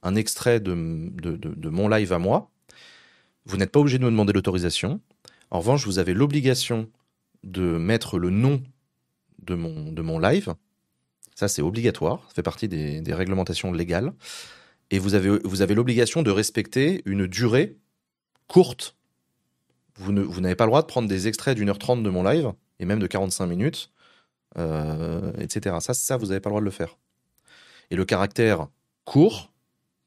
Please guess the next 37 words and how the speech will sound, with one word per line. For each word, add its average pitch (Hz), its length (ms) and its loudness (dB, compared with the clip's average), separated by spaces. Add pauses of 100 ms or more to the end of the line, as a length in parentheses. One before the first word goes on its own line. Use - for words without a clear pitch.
(160)
qui - 120 -8
se 85 100 -8
justifie 92 400 -4
par 87 100 0
la 80 100 0
nécessité 110 600 0
de 92 80 2
l'extrait, 127 480 0 (800)
est 107 160 0
examinable 95 640 2
par 110 120 -2
un 120 100 0
juge. 92 340 -6 (1000)
C'est - 140 -16
pour - 160 -10
ça 107 160 0
qu'il 117 160 -2
y 90 80 -2
a 78 60 -2
des 78 160 -8
tribunaux 92 500 -2
qui - 80 -10
sont - 80 -6
spécialisés 92 440 -2
là-dedans, 82 380 -4 (540)
qui - 140 -10
vérifient 92 440 -2
si - 120 -2
le 87 60 -2
droit 101 140 -2
de - 40 -10
citation - 360 -4
a 123 40 2
été 104 140 -2
respecté 80 380 -6
ou 98 80 -4
pas. 82 200 -12